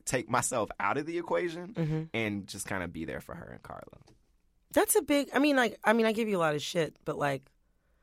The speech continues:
Speaker 2: I don't mean to say this is you part-, in particular in this instance, but I think that, like, a lot of being a young person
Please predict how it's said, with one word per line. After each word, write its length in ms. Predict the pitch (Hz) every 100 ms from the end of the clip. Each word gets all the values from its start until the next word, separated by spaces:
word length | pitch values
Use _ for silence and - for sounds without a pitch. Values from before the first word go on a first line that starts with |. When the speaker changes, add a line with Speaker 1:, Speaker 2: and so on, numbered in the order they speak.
| _ _ _ -
Speaker 2:
I 80 | 131
don't 140 | 185 165
mean 160 | 160
to 60 | 143
say 160 | -
this 200 | 151 143 139
is 100 | 151
you 80 | 135
part-, 200 | 127 -
in 120 | 143
particular 600 | 131 131 - 139 127 127 -
in 100 | 135
this 140 | 123
instance, 420 | - 127 131 - - - - -
but 80 | 151
I 40 | 160
think 180 | 185 175
that, 100 | 151
like, 300 | 143 135 - -
a 60 |
lot 240 | 135 135 147
of 80 | -
being 280 | 156 156
a 120 | 147 139
young 340 | 131 131 139
person 480 | 143 190 - 220 226